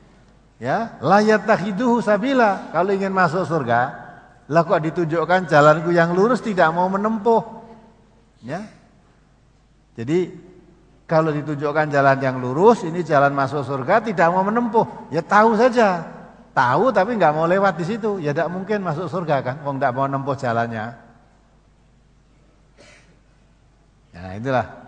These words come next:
Jadi, ngaku umat Nabi Muhammad, kok masuk neraka? Karena tidak mau masuk surga. Mengapa tidak mau masuk surga? Karena ditunjukkan jalannya menuju ke surga,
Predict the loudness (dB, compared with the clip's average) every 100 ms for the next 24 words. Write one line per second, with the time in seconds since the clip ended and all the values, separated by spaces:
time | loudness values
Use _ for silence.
0 | -20 _ _ _ _ -10 -8 -8 -10 -10
1 | -10 -8 -8 -8 -8 -10 -10 -10 -6 -4
2 | -4 -4 -18 -20 -20 _ _ _ _ _
3 | _ -12 -6 -6 -6 -4 0 0 2 0
4 | 0 -8 -16 -20 -20 _ _ _ _ _
5 | _ -12 -8 -6 -6 -6 -6 -6 -6 -8
6 | -10 -10 -10 -12 -12 -20 _ _ _ _
7 | _ _ _ _ -8 0 2 4 2 4
8 | 4 2 2 0 0 0 0 2 2 2
9 | -2 -2 -2 -4 -4 -4 -2 0 2 2
10 | 6 6 6 4 0 -2 -2 -2 -2 0
11 | 0 2 2